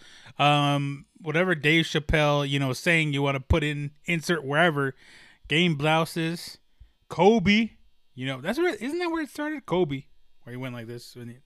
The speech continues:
Dave Chappelle started that. Um, Mamba mentality all the way back then, Dave Chappelle. Um, whatever you wanna put in there. Luka Doncic is a bad mother. Shut your mouth.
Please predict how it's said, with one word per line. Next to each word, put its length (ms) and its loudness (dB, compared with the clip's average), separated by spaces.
Dave 160 -8
Chappelle 300 -10
started 260 -8
that. 180 -8
Um, 440 -4
Mamba 280 -4
mentality 760 -2
all 200 -8
the 40 -6
way 140 -2
back 260 -6
then, 220 -4
Dave 160 -4
Chappelle. 440 -6
Um, 360 -2
whatever 300 4
you 100 -6
wanna 120 -6
put 180 -6
in 120 -6
there. 140 -12
Luka 140 8
Doncic 380 4
is 100 -6
a 60 -6
bad 440 4
mother. 540 -2
Shut 460 -6
your 80 0
mouth. 460 -6